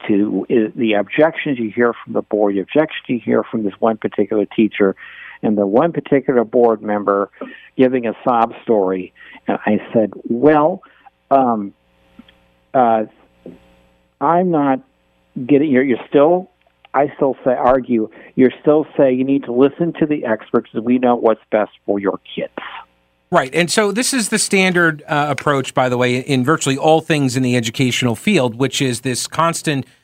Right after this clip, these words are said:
Speaker 2: uh, churn of new ideas. Like we're, uh, like the te-, like they abandoned phonics, basically, right? To went to this whole world. And Mark, I appreciate the call. They abandoned phonics and went to this whole language or whatever it is, uh, way of teaching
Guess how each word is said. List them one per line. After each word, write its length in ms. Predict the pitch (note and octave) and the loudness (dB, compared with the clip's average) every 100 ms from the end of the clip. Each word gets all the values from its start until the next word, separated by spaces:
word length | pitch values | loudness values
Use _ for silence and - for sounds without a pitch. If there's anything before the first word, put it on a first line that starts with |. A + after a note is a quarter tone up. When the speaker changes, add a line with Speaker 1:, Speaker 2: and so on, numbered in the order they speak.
| _ _ | _ _
Speaker 2:
uh, 360 | C3+ B2+ A#2 A2 - | 0 2 4 2 0
churn 520 | - F3+ F3 G3 A#3 | 0 2 4 2 0
of 280 | C#3 B2 A#2 | -2 -4 -2
new 240 | D3+ F3 | 0 2
ideas. 760 | E3 D#3 B2+ C3 B2 D3+ G3 | 2 0 -4 -2 -2 -2 -4
Like 200 | D3 C3+ C#3+ | -2 -4 0
we're, 320 | C3+ C3 B2 D3 | 0 0 -4 -8
uh, 180 | C3+ C#3+ | -8 -2
like 180 | B2 - | -4 -2
the 100 | B2+ | -4
te-, 240 | - E3+ | -4 -2
like 180 | - C3 _ - | -2 -4 _ -4
they 140 | A#3+ | 0
abandoned 580 | C4 C#3+ E3+ F#3+ C#3+ A2 | 0 -2 -2 0 -2 -6
phonics, 600 | - C#3 C3 G2 E2 - | -2 0 0 -2 -8 -6
basically, 520 | A#2 F#2+ - - F2+ | -4 -4 -6 -8 -4
right? 200 | G#2+ B2+ | 0 0
To 80 | C#3 | -2
went 160 | C#3+ C3+ | -4 -2
to 80 | C#3 | -4
this 160 | B2 | -4
whole 220 | - E3 D3 | 0 0 2
world. 200 | C#3 C#3+ | 0 0
And 140 | C#3 | 0
Mark, 260 | C#3 C3+ B2 | 0 0 -2
I 120 | C3 | -2
appreciate 420 | B2 D3+ - B2 | 0 -2 -2 -4
the 80 | A2+ | -2
call. 160 | C3+ | -2
They 140 | A#2+ C#3 | 0 -2
abandoned 460 | D#3 F#3+ G#3 D#3+ | -2 -2 -2 -4
phonics 720 | - - D3+ C#3+ F2+ F#2 - - _ _ _ | -4 0 0 -2 -6 -10 -12 -14 _ _ _
and 160 | D3 B2+ | -4 0
went 240 | E3 D#3+ | -2 -2
to 100 | D#3 | -4
this 160 | C3+ - | -4 -6
whole 720 | - - F3+ F3 E3+ E3 - _ _ | -6 2 4 4 2 0 -4 _ _
language 720 | A#2+ C3+ D3+ C#3+ C#3+ C#3 A#2 | -4 0 0 0 0 -2 -2
or 220 | B2+ A2+ A2 A2+ D3+ | -2 0 -2 -6 _
whatever 260 | B2 B2+ A#2+ | -2 0 0
it 60 | |
is, 180 | A#2 A2+ | -2 -4
uh, 320 | C#3 C3 D3+ D#3 | -8 -10 -14 -6
way 260 | C#3+ D#3 | 0 0
of 140 | C3 - | 0 -2
teaching 500 | E3+ D3+ D3 B2 | -4 -2 -2 -2